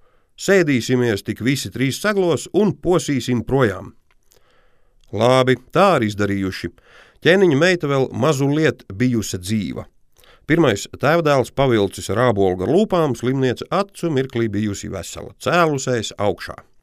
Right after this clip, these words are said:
"Tu man esi atradis to labāko lietu," ķēniņa meita sacījusi uz ābolu atradēju. "Nekā," spieģeļa atradējs iesaucies. "Labāko lietu es atradu.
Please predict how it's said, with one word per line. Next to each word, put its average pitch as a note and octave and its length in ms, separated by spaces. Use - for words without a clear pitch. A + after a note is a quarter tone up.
"Tu A3+ 160
man F#3+ 200
esi E3+ 220
atradis C#3 460
to A#2 120
labāko C3 680
lietu," B2 420
ķēniņa G#2+ 380
meita G#2+ 220
sacījusi G2 640
uz F2+ 80
ābolu G2 420
atradēju. F2+ 560
"Nekā," E3 560
spieģeļa B2 520
atradējs G2+ 380
iesaucies. F#2 580
"Labāko C#3+ 480
lietu D3+ 300
es A3 240
atradu. G2 480